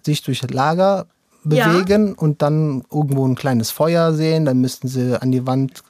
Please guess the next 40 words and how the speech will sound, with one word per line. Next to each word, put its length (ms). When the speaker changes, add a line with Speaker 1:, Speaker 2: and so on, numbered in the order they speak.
Speaker 1:
laufen 480
und 220
den 100
Feuerlöscher 680
holen 220
oder 100
den 180
nächstgelegenen 580
Feuerlöscher. 760
Speaker 2:
Mhm. 240
Ich 120
sehe 140
hier 180
auch 80
eine 260
Tür 440
mit 280
einem 260
grünen 380
Schloss. 460
Hat 160
das 180
irgendwie 440
was, 320
äh, 300
Speaker 1:
Das 120
Speaker 2:
zu 60
Speaker 1:
ist 140
Speaker 2:
bedeuten? 360
Speaker 1:
die 80
Eingangstür, 540
die 120
hatten 180
wir 80
vorhin 440
auch 260
geöffnet, 640
genau. 320
Speaker 2:
Ah 140
ja, 240